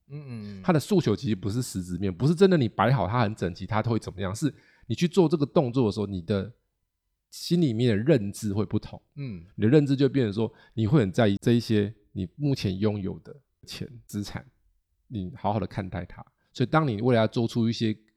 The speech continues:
Speaker 2: 决定的时候，跟钱有关的决定的时候，你可能就会做出一个比较好的决定，不会很冲动。
Speaker 1: 嗯。
Speaker 2: 就像很，像很多人那个最近有一些新闻啊，前，那个世足赛对不对？
Speaker 1: 哦，
Speaker 2: 对不对？
Speaker 1: 世足赛。
Speaker 2: 对啊，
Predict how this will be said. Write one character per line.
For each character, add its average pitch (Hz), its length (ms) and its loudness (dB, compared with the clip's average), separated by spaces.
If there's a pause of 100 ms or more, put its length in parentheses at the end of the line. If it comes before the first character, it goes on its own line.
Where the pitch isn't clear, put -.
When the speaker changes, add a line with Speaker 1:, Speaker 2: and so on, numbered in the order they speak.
(460)
Speaker 2:
决 110 180 2
定 117 200 -2
的 98 100 -2
时 104 140 -6
候， 92 80 0
跟 117 200 -2
钱 113 180 -6
有 95 40 -4
关 101 140 -2
的 98 60 -2
决 95 140 -4
定 92 200 -4
的 90 60 -6
时 - 120 -8
候， 92 60 -4
你 104 120 -4
可 95 120 -6
能 87 120 -6
就 107 140 -4
会 101 80 2
做 101 180 -6
出 101 220 -8
一 98 80 -6
个 - 80 -10
比 92 140 -16
较 95 280 -2 (520)
好 - 200 -6
的 92 140 -10
决 87 180 -12
定， 87 240 -10 (360)
不 - 80 0
会 143 80 4
很 95 120 0
冲 95 280 -6
动。 92 260 -4
Speaker 1:
嗯。 131 240 -8
Speaker 2:
就 123 80 -2
像 147 160 0
很， 98 180 -4
像 - 280 -6
很 98 80 -6
多 113 120 0
人 101 140 -4
那 110 80 -6
个 101 180 -2
最 117 160 0
近 113 180 -4
有 92 140 -4
一 95 40 -6
些 98 120 -4
新 92 300 -8
闻 85 180 -16
啊， 127 140 -20 (560)
前， 104 240 -6 (180)
那 120 120 -6
个 107 160 0
世 120 180 -4
足 92 160 -6
赛 98 160 -4
对 92 80 -6
不 87 100 -10
对？ 90 300 -8
Speaker 1:
哦， 143 180 -4 (600)
Speaker 2:
对 - 0 -
不 190 120 4
对？ 175 360 8
Speaker 1:
世 90 60 -2
足 90 60 -10
赛。 - 80 -14 (800)
Speaker 2:
对 196 180 4
啊， 180 400 4